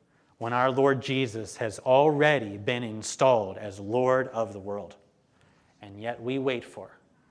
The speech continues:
and we long for the return of the King. And this is where the story of the Bible goes with the King. It is told from cover to cover, from Genesis to the book of Revelation. And that's where I want to end today. I want you to see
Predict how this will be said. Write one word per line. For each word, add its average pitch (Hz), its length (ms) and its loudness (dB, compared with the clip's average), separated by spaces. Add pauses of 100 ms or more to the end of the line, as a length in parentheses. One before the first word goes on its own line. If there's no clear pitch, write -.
(300)
and 95 100 -16
we 107 160 -8
long 117 400 -4
for 85 360 -16 (440)
the 110 80 -14
return 98 640 -12 (320)
of 95 100 -10
the 101 80 -16
King. 92 380 -18 (840)
And 117 140 -6
this 156 200 2
is 156 120 -4
where 143 340 2 (280)
the 127 60 -6
story 143 440 2
of 139 100 -2
the 127 80 -6
Bible 120 400 -2
goes 107 420 -10 (280)
with 117 100 -14
the 117 100 -14
King. 107 300 -14
It 123 120 -4
is 123 160 -4
told 156 540 -2 (120)
from 101 240 -8
cover 143 320 0
to 147 60 -4
cover, 104 420 -10 (320)
from 113 200 -6
Genesis 139 640 -2 (300)
to - 100 -10
the 107 80 -10
book 123 220 0
of 135 100 0
Revelation. 131 580 -2 (120)
And 107 100 -14
that's 117 200 -10
where 131 60 0
I 123 40 2
want 127 160 -2
to 131 80 -12
end 131 180 -8
today. 90 300 -14 (380)
I 113 100 0
want 120 180 -2
you 143 80 -6
to 147 80 4
see 127 500 -2